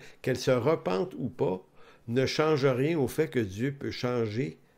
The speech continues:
le bien en mal, en vue de son dessein. Donc ça, c'est, c'est une marque de sa très grande souveraineté. Donc ça signifie que,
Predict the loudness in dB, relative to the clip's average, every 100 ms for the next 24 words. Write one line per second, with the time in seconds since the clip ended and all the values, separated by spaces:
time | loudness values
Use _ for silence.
0 | -20 _ _ _ -16 -2 0 0 -2 -4
1 | -4 -12 _ -20 -20 _ _ -8 -6 -2
2 | 0 0 -2 -4 -12 -14 -20 -20 _ _
3 | -20 -12 -4 0 0 -2 -6 -8 -12 -4
4 | -4 -2 0 0 -2 -2 -2 -2 -4 -18
5 | -8 -4 -4 -2 -4 -4 -6 -6 -10 -20
6 | -20 -20 -20 -18 -16 -16 -8 -4 0 0
7 | 0 -8 -6 -8 -8 -2 0 0 -2 -2
8 | -2 -6 -8 -6 -6 -6 -8 -8 -8 -12
9 | -20 -8 -6 -4 -6 -4 -4 -4 -6 -8
10 | -4 -4 -4